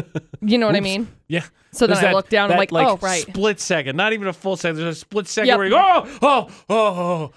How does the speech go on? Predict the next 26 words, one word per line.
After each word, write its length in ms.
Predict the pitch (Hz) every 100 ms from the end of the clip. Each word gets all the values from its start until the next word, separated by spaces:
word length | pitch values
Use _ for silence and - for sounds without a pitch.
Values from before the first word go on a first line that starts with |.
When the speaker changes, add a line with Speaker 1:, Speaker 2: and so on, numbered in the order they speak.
| -
Speaker 1:
Yeah, 160 | 190
Speaker 2:
oh, 80 | 160
okay." 220 | 147 135 147
Speaker 1:
yeah, 140 | 156
Speaker 2:
Oh. 40 | - -
Speaker 1:
basically. 680 | 370 330 170 156 165 180 -
Speaker 2:
But 120 | 131 143
then 140 | 160
this 180 | 175 -
dude's 260 | 165 135
Grand 360 | - 165 160 160
Theft 200 | 165 151
Autoing 400 | 160 160 165 151
it 140 | 139
all 100 | 143
Speaker 1:
I, 100 | 151
Speaker 2:
over 240 | 151 151 160
the 140 | 156
freaking 440 | 147 - 185 160 156
highway. 360 | 160 165 165
Speaker 1:
I 140 | - -
cannot 560 | - 480 494 494 480
believe 340 | 440 392 415 440
it. 140 | 269
Like, 180 | 330 359
he, 460 | - 403 427 466